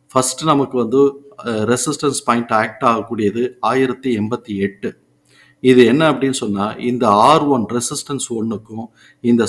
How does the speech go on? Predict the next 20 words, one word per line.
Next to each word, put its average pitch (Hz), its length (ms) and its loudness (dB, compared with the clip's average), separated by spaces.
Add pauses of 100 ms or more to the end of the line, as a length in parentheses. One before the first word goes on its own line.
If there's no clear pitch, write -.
சப்போர்ட் 156 520 -2
ஒன்னுக்கும் 123 480 -2
நடுவுல 127 400 2
இருக்கக்கூடிய 117 500 -4 (400)
மிட் - 200 -4
பாயிண்ட் 123 360 0
தான் 170 300 -6
ஆயிரத்தி 117 540 2
எண்பத்தி 110 320 -4
எட்டு. - 560 -4 (200)
So, - 180 0
இப்ப 113 140 2
ஆயிரத்தி 170 480 6
எண்பத்தி 135 500 2
எட்டோட 160 640 0 (160)
அவன் 127 260 0
ட்ரெண்ட் 127 440 -2
ரிவர்சல் 135 420 2
ஆகுறான்னு 113 440 0
பார்க்கணும். 101 540 -6